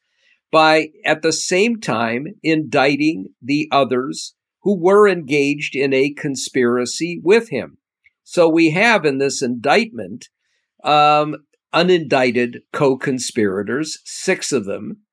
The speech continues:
We now know pretty much who they are. They include the likes of Rudy Giuliani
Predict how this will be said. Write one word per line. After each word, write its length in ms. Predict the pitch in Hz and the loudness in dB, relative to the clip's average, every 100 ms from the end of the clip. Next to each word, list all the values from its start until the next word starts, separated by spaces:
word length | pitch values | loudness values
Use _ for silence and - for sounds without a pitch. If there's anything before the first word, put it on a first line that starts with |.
| _ _ _ | _ _ _
We 140 | 123 135 | -4 -2
now 280 | 143 165 | 0 2
know 200 | 160 151 | 2 0
pretty 320 | 156 156 151 143 | -2 -2 0 0
much 320 | 135 131 - | -2 -2 -4
who 160 | 139 123 | -2 0
they 220 | 113 110 | 0 0
are. 460 | 95 107 143 233 - - | -4 -4 -6 -6 -10 -6
They 240 | 123 123 | -2 0
include 680 | 127 113 143 131 135 143 - | -2 -4 -2 -2 -2 -6 -12
the 300 | - 110 123 | -12 -4 -2
likes 460 | 120 127 123 - - 127 | 2 0 0 -10 -8 -2
of 280 | 123 123 120 | -2 -2 -8
Rudy 440 | 120 123 123 127 110 | -4 -2 0 -2 -2
Giuliani 920 | 127 123 120 107 104 117 160 233 | -2 0 0 0 -2 -4 -4 -6